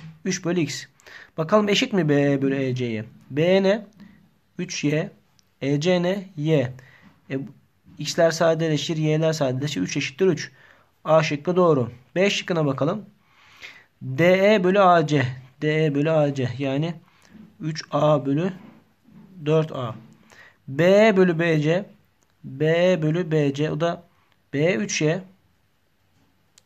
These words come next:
B C üç y artı y'den dört y. A'lar sadeleşir, y'ler sadeleşir. Üç bölü dört, üç bölü dört.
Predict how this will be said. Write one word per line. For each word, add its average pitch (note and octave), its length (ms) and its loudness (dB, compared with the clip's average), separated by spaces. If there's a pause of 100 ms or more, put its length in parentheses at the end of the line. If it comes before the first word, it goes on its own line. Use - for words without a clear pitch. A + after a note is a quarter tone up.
(380)
B D3+ 240 0
C F#3 320 -2 (460)
üç D#3 200 -8
y D#3+ 100 2
artı D3 240 2
y'den D3+ 320 -2
dört D#3+ 320 -2
y. C#3 240 -4 (1200)
A'lar D3+ 300 2
sadeleşir, D#3 500 0
y'ler D#3 340 0
sadeleşir. D3+ 360 -4
Üç F#3 220 -10
bölü D#3 100 -6
dört, F#3 140 -4
üç F#3 160 -12
bölü D3 120 -2
dört. A2 240 -6